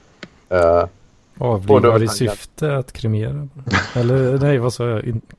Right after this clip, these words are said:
Speaker 2: k-, kremera? Nej, vad sa du?
Speaker 1: Kremera.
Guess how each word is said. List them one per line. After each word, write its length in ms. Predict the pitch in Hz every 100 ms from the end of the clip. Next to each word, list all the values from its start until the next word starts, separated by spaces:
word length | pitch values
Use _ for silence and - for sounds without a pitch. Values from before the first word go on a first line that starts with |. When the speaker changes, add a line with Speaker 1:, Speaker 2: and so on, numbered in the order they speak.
| -
Speaker 2:
k-, 60 | - -
kremera? 520 | - 147 143 104 - -
Nej, 320 | 131 123 135 - _ _
vad 120 | 127
sa 140 | - 117
du? 100 | 110
Speaker 1:
Kremera. 300 | 156 143